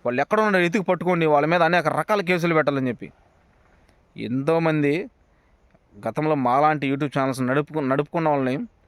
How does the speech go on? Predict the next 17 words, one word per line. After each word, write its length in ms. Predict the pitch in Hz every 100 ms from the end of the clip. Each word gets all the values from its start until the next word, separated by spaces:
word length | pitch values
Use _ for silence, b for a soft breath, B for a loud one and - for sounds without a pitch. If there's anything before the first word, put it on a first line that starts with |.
| _ _
గొంతు 320 | 101 113 135 151
నొక్కి, 340 | 135 - 117
వాళ్ళని 320 | 110 120 120
భయపెట్టి, 580 | 95 120 139 151 - 110 b b _
వాళ్ళ 140 | 117 117 -
కుటుంబ 300 | 165 226 202
సభ్యుల్ని 480 | 170 139 151 143 113
అనేక 320 | 120 165 147
రకాలుగా 460 | 123 143 196 185
ఇబ్బందులు 360 | 156 139 160 147
పెట్టి 500 | 135 - 143 120 143 - _ _ _ _ _ _ _ -
ఎన్ని 200 | 143 170 160
చిత్రహింసలకు 540 | 165 180 175 160 151
గురి 180 | 139 143
చేశారో 440 | 135 127 127 110 - _ - 98
మనందరూ 300 | 101 113 131
తెలీదా? 400 | 123 120 113